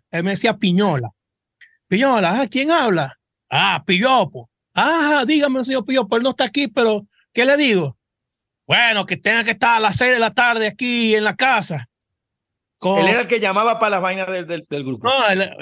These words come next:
Speaker 1: a veces llamaba él, a veces llamaban los demás, pero, pero como él tenía mi, el número de la casa, llamaba, y entonces viene y, y le dice a mi mamá, "Mira, dígale que a las seis tenemos que estar tocando en el estadio, que vengan para la casa y tal,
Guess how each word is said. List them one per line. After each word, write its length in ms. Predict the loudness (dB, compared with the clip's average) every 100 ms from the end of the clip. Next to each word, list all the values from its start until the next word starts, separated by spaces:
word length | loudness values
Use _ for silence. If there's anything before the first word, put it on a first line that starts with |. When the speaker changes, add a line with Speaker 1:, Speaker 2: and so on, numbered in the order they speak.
| -4
Speaker 1:
a 140 | 0
veces 280 | 0 0 0
llamaba 380 | 2 2 2 2
él, 140 | 0 0
a 60 |
veces 180 | 0 -2
llamaban 300 | 0 0 0
los 60 | -2
demás, 200 | -2 -2
pero, 320 | 0 -2 -2 _ _ _
pero 220 | -2 -2
como 200 | 0 0 0
él 80 | 0
tenía 280 | 2 2
mi, 140 | 2 0
el 180 | 0 0
número 200 | 0 0
de 60 |
la 100 | 0
casa, 260 | 0 0 0
llamaba, 520 | 0 0 -2 -2 -6 -4
y 120 | -4
entonces 280 | -2 -2 0
viene 320 | 0 0 -4
y, 260 | -4 -4 -6 -8 -18 -18 -16 -2
y 120 | 0
le 100 | 2
dice 200 | 0 0
a 20 |
mi 80 | 0
mamá, 240 | 0 0 -2
"Mira, 280 | -2 0 2
dígale 320 | 0 0 -2 -2
que 80 |
a 60 | -2
las 160 | -2 0
seis 280 | 0 0
tenemos 300 | -2 -4 -4
que 80 | -4
estar 460 | -2 0 0 -2 -8 _ _
tocando 380 | -6 -2 0 2
en 40 | 2
el 120 | 0
estadio, 460 | 0 0 0 -2
que 120 | -4 -4
vengan 260 | -4 -4
para 180 | -2 -2
la 40 | 0
casa 300 | -2 -2 -4
y 20 |
tal, 240 | -2 -4